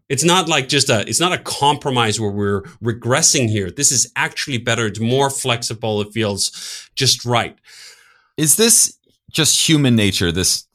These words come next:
Speaker 2: drive to find the perfect solution? I, th-, I think a lot of people instinctively fight back against saying good enough is fine. I guess, is the way to combat that something like Shape Up, something like the six-week cycles?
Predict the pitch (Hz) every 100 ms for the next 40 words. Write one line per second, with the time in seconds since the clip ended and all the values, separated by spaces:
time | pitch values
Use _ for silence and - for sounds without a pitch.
0 | 113 110 107 101 101 92 - 101 90 82
1 | 95 87 87 82 - 98 85 80 - -
2 | 78 73 - 55 82 _ _ _ _ _
3 | - 104 98 107 120 110 104 98 107 95
4 | 92 85 98 95 - 117 110 104 90 -
5 | 85 80 82 82 80 78 80 76 - 78
6 | 78 73 - _ 82 85 76 71 71 -
7 | 107 78 58 - _ _ _ - 131 143
8 | - 147 117 147 120 127 123 120 - 104
9 | 139 151 110 85 - 90 82 - - 92
10 | 90 87 82 _ - 113 - 69 - 98
11 | 87 85 80 80 80 - 78 - 71 69
12 | -